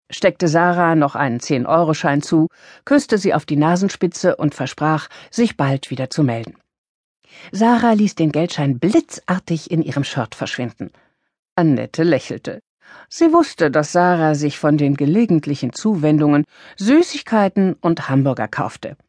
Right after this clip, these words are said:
Alles Dinge, die Monika ihr nicht erlaubte. Annette hielt wenig davon, alles zu verbieten,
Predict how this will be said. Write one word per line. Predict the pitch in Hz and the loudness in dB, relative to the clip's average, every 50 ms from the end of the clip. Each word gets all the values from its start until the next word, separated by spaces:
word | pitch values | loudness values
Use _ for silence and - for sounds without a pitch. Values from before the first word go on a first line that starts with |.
| _ _ _ _ _ _ _ | _ _ _ _ _ _ _
Alles | 151 156 180 202 202 180 160 147 - | 4 4 6 6 4 4 2 0 0
Dinge, | - 165 180 196 156 | 0 2 2 4 2
die | 135 151 131 | 2 2 0
Monika | 123 131 165 196 185 143 - 143 | 2 2 4 2 2 2 0 -6
ihr | - 120 127 117 | -6 -6 -4 0
nicht | 127 156 170 - - - | 0 0 0 -2 -8 -10
erlaubte. | - 113 120 156 156 - - - - - - _ _ _ _ _ _ _ _ _ _ _ _ _ _ _ _ _ _ _ _ _ _ _ _ | -8 -4 -2 -2 -2 -2 -4 -10 -16 -16 -16 _ _ _ _ _ _ _ _ _ _ _ _ _ _ _ _ _ _ _ _ _ _ _ _
Annette | 208 190 185 190 202 208 208 - 214 208 | 0 2 4 4 2 2 0 0 0 2
hielt | 208 185 - 220 208 208 - 208 | 2 2 2 0 0 0 0 0
wenig | 226 220 185 160 147 - | 2 4 4 2 2 0
davon, | 156 143 - - 143 135 139 - | -2 -4 -2 0 0 0 0 0
alles | - 139 131 131 135 - - | 0 -2 -2 -2 -4 -8 -8
zu | - - 139 | -6 -6 -6
verbieten, | - 135 127 - 160 160 156 147 - 151 143 127 | -4 -4 -4 0 2 2 2 2 2 0 0 0